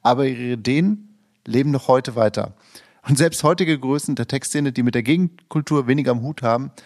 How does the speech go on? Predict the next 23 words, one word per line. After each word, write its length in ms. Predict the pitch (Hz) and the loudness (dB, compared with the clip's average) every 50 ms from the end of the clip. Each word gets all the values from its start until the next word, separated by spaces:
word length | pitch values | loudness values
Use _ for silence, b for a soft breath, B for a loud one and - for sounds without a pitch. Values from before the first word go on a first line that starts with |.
| b b b b | b b b b
zehren 380 | b - 139 147 160 147 160 147 | b -2 0 0 0 0 0 -2
noch 140 | 139 127 | -2 -4
vom 220 | - - 127 117 113 | -4 -4 -2 0 0
Nimbus 360 | 110 123 147 151 147 139 131 | 0 0 0 -2 -4 -4 -4
dieser 260 | - 131 120 120 113 | -6 -4 -2 -2 0
Jahre, 360 | 113 120 120 123 127 131 139 | 0 2 2 0 0 -2 -6
von 160 | - - 123 110 | -8 -6 -4 -4
der 160 | 101 - - | -4 -2 -2
Aura 320 | 117 135 139 127 131 123 | -2 -2 -2 -2 -2 -4
der 160 | 117 117 110 | -4 -6 -6
Rebellion 520 | 110 120 113 117 110 113 113 120 131 143 139 - _ | -4 -4 -4 -4 -2 -2 -2 0 -2 -2 -4 -6 _
und 120 | - 127 110 | -4 -2 0
der 100 | 107 101 | 0 0
sanften 400 | - 113 117 120 - - - 107 | 0 -2 -2 -4 -6 -10 -6 -4
Revolution. 600 | 110 107 101 98 101 95 - - 101 98 - - - B B B B B B B B B B B B B B B B B | -2 -2 0 -2 -2 -2 -4 -4 -4 -6 -6 -8 -12 B B B B B B B B B B B B B B B B B
Was 260 | - - 151 196 - - | -2 -2 0 0 -2 -6
ist 300 | - - 165 - - 165 | -4 -2 -2 -2 0 0
diese 200 | 170 143 147 117 | 0 0 0 2
Gegenkultur, 640 | 131 151 180 - 110 - 110 104 - - 117 104 | 2 0 2 0 0 -2 -4 -6 -6 -6 -6 -6
von 160 | 98 - 113 101 | -6 -6 -10 -10
der 120 | 104 107 | -8 -6
du 100 | 101 98 | -6 -6
sprichst? 460 | - - - 104 101 - - - - | -6 -6 -8 -8 -8 -8 -10 -14 -18